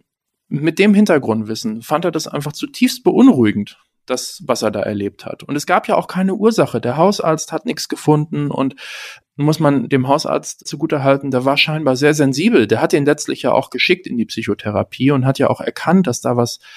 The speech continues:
was Ernstes im Gange ist und nicht so nach dem Motto, „Ja, du hast nichts, stell dich nicht so an, komm mal klar“, sondern wirklich im Sinne von, das, was da passiert, ist ein Problem des Gehirns und nicht des Herzens und du brauchst andere Hilfe, du brauchst keinen Kardiologen,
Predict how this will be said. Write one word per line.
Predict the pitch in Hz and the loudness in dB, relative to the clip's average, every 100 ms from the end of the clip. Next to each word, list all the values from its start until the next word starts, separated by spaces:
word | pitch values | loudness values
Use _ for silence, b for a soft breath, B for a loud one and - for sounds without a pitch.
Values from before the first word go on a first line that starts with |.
| B B B | B B B
was | - 123 | -6 -4
Ernstes | 135 160 - 143 | -2 -2 -4 -6
im | - 127 | -4 0
Gange | 131 180 | 2 2
ist | 151 113 104 - | 2 -2 -4 -8
und | 120 | -2
nicht | 139 - | 0 2
so | 139 | 2
nach | 123 | 2
dem | 131 117 | 2 2
Motto, | 117 117 | 2 2
„Ja, | 107 113 | 2 2
du | 113 | 2
hast | 131 - | 0 0
nichts, | 120 | -2
stell | - 117 | 0 2
dich | 120 | 0
nicht | 123 - | -2 -4
so | 120 | 0
an, | - 131 | 2 2
komm | 139 120 | 0 0
mal | 113 | 0
klar“, | 113 139 135 160 B B | 0 2 2 0 B B
sondern | - 131 127 120 120 120 | -2 2 4 4 2 0
wirklich | 143 139 127 - - | 0 0 -2 -4 -10
im | 139 | -4
Sinne | 131 123 127 | 0 2 2
von, | - 120 113 117 - _ _ | 0 2 2 0 -6 _ _
das, | 123 120 | -2 0
was | 131 - | -2 0
da | 123 | -2
passiert, | - 110 - 123 147 190 - _ _ | -4 -10 -6 2 4 2 -2 _ _
ist | 135 139 - - | 0 0 -4 -4
ein | 127 | -4
Problem | - 123 127 131 | -2 0 0 0
des | 127 | 0
Gehirns | - 139 202 139 185 | 0 2 2 2 -4
und | - 123 | -6 -6
nicht | 117 | -6
des | 120 - | -6 -6
Herzens | 113 104 - 156 165 | -6 -6 -6 -10 -10
und | - 131 | -8 -6
du | 131 | -6
brauchst | - 120 143 - - | 0 0 0 -4 -2
andere | 170 139 110 | 2 2 2
Hilfe, | 113 127 151 160 | 0 0 2 2
du | 151 | 0
brauchst | 127 127 | -4 -4
keinen | - 131 | -2 -4
Kardiologen, | 127 123 113 110 123 180 | 0 0 2 2 4 2